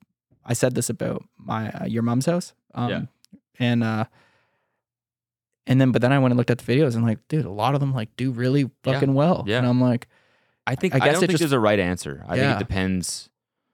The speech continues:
Speaker 2: It totally depends on how familiar, 'cause especially when you're dealing with, like, other talent, like, you're
Speaker 1: Mm-hmm.
Speaker 2: introducing talent to the people that are already just used to,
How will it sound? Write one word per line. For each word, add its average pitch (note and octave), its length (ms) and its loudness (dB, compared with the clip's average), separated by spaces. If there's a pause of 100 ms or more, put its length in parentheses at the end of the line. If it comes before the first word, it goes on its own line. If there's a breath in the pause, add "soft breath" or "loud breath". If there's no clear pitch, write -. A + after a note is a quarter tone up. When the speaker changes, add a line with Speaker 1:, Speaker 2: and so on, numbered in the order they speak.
(200)
Speaker 2:
It G#2+ 100 -4
totally G2+ 300 2
depends F2+ 480 -2
on D#2+ 320 -2
how F2 340 0
familiar, F2 760 0 (260)
'cause A#2+ 100 2
especially C#3+ 420 0
when A2 180 2
you're G2+ 220 4
dealing G#2 380 0
with, F2+ 120 0
like, F2 200 -2
other F#2+ 200 0
talent, F#2 440 0 (400)
like, C3 160 0
you're G#3 100 4
Speaker 1:
Mm-hmm. A2 80 -6
Speaker 2:
introducing G#2 560 0
talent F#2 400 -2
to F#2 280 2
the F2+ 180 0 (280)
people F#2+ 260 0
that F2 160 2
are E2+ 140 4
already F2+ 200 2
just F2+ 220 -2
used F#2 240 0
to, F2 240 2